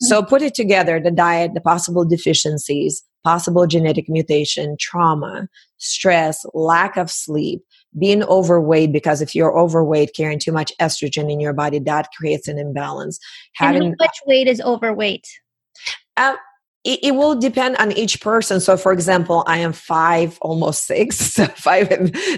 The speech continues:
Speaker 1: three quarters. For me, anything between one twenty to about one fifty-ish would be normal. So it's really, and for some people, they'll be like, "Oh my God, I'm overweight." So for you, when your hormones are starting to get out of balance, you know you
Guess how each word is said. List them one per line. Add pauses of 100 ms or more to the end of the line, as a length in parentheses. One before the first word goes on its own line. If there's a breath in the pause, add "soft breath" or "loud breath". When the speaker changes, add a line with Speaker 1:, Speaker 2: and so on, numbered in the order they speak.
Speaker 1:
three
quarters. (260 loud breath)
For
me,
anything
between
one
twenty
to
about
one
fifty-ish
would
be
normal. (220 soft breath)
So
it's
really,
and
for
some
people,
they'll
be
like,
"Oh
my
God,
I'm
overweight." (320 loud breath)
So
for
you,
when (100)
your
hormones
are
starting
to
get
out
of
balance,
you
know
you